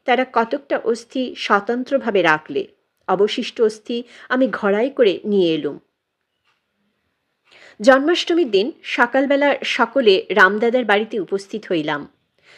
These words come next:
যুবা শশী রামকৃষ্ণানন্দ মহারাজ মাথা, নোক ও গোঁপদাড়ি কামাইয়া একটি গামছা বীরের মতো করিয়া মাথায় দিয়া তাহার উপর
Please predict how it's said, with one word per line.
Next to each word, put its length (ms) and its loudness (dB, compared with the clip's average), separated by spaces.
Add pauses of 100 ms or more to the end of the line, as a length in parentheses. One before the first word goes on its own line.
(220)
যুবা 280 2
শশী 600 0
রামকৃষ্ণানন্দ 1000 0
মহারাজ 600 -2 (320)
মাথা, 460 0
নোক 400 -2
ও 80 2
গোঁপদাড়ি 560 0
কামাইয়া 640 -4 (440)
একটি 300 0
গামছা 440 2
বীরের 340 -2
মতো 300 -2
করিয়া 400 0
মাথায় 460 -4
দিয়া 260 -2
তাহার 340 -4
উপর 180 0